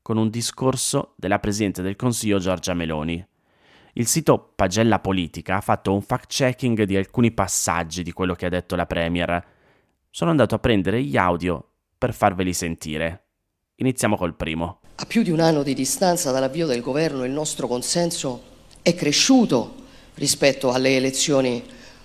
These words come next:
Speaker 2: dello scorso anno.
Speaker 1: È vero. Secondo i sondaggi condotti nel mese di novembre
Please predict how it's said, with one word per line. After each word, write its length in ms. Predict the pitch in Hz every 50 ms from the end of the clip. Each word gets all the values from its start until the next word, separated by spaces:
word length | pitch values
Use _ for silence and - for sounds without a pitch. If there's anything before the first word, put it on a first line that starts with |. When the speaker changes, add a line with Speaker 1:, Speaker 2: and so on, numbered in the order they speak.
| - -
Speaker 2:
dello 220 | - - 131 139
scorso 500 | 131 - - - 147 131 - - - 127
anno. 380 | 120 117 110 113 62 60 - - - - - - - -
Speaker 1:
È 100 | 139 131
vero. 500 | 107 101 87 85 85 90 87 - _ _ _ _ _ _ _
Secondo 420 | - - 120 - 139 151 156 147
i 60 | 135
sondaggi 720 | 113 - 117 110 104 101 92 98 92 90 90 82 87 95 -
condotti 500 | - 104 104 104 113 113 107 - - 98
nel 220 | 95 98 98 101
mese 360 | 104 113 123 131 123 110 104
di 100 | 92 95 98
novembre 640 | 104 104 120 127 131 135 127 123 127 127 127 127